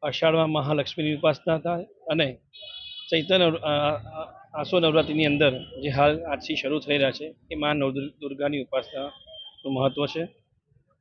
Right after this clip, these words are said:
એમાં આજે અંબા આશ્રમમાં એના પ્રથમ દિવસે દરેક નવરાત્રિમાં ઘટ સ્થાપના થાય, માના જવરાની સ્થાપના થાય છે.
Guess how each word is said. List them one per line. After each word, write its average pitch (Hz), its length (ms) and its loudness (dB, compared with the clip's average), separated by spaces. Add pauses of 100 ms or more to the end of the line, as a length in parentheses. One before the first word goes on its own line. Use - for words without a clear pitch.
એમાં 143 320 4 (360)
આજે 147 180 -4
અંબા 151 280 6
આશ્રમમાં 165 540 2 (800)
એના 151 140 0
પ્રથમ 160 320 0
દિવસે 160 220 0
દરેક 156 300 2
નવરાત્રિમાં 147 540 -2
ઘટ 127 160 0
સ્થાપના - 400 0
થાય, 143 280 0 (640)
માના 139 200 0
જવરાની 139 400 6
સ્થાપના 143 460 0
થાય 139 220 -2
છે. 135 220 -12